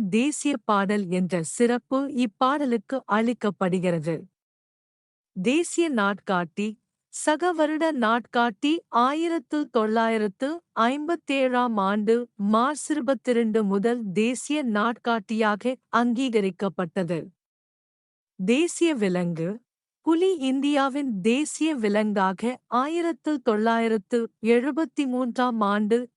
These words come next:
ஏற்றுக்கொள்ளப்பட்டது. தேசிய நீர் விலங்கு இந்திய நாட்டின் தேசிய நீர் விலங்கு நன்னீரில் வாழும் டால்பின் ஆகும்.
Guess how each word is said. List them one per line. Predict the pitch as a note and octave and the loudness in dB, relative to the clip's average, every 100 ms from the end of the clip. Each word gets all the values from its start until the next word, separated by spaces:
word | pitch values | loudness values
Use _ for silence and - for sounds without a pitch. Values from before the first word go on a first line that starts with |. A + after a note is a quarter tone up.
| A#3 | -2
ஏற்றுக்கொள்ளப்பட்டது. | C#4+ - D#4+ - A#3 G#3 F#3+ E3+ F3+ E3+ E3+ E3 F#3+ - _ _ - | -2 -2 -6 0 0 2 0 -2 -4 -2 -2 -4 -6 -14 _ _ -12
தேசிய | F#3 A#3 D#4+ E4 - E4 | -2 2 2 0 -2 -2
நீர் | D#4 A3+ C4 C#4 | 0 0 0 -2
விலங்கு | G#3 G3 F#3 F3 F3 E3 - _ _ _ - | -2 -2 -2 -4 -4 -6 -10 _ _ _ -4
இந்திய | D4 D#4+ E4 F4 | -2 2 2 2
நாட்டின் | E4 B3+ C4 - D#4 D4+ G3 | 2 0 -2 -2 -4 -2 0
தேசிய | A3+ B3+ - C#4 D4 | 0 -2 -4 -2 -2
நீர் | C4+ G3+ A#3+ E4 D4 | -2 0 2 0 0
விலங்கு | A#3 A3+ A3+ A3+ C4 _ G#3 | 0 0 -2 -4 -6 _ -2
நன்னீரில் | G#3+ A#3+ C#4+ D#4+ E4 D4+ | 0 0 0 -2 -2 -2
வாழும் | G#3 G#3+ A3 A#3 A3+ F#3+ | 0 2 2 0 -2 -2
டால்பின் | G#3 G#3 A3+ A#3+ A#3+ - | 0 0 0 -2 -4 -2
ஆகும். | F#3+ F#3+ E3+ F3+ | -2 -2 -2 -4